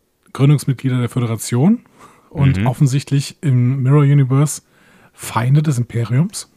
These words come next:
Speaker 1: Hm?
Speaker 2: Ja, also nicht so Mirror.
Speaker 1: Ja. Ja, nee, doch, schon. Also,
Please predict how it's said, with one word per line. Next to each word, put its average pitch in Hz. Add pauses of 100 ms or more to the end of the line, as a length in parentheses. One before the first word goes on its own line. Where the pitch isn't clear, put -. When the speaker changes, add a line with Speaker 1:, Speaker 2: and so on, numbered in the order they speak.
(120)
Speaker 1:
Hm? 160 (920)
Speaker 2:
Ja, -
also 95
nicht 127
so 95
Mirror. 78 (1120)
Speaker 1:
Ja. 143 (960)
Ja, 135
nee, 135
doch, 147
schon. 196 (160)
Also, 117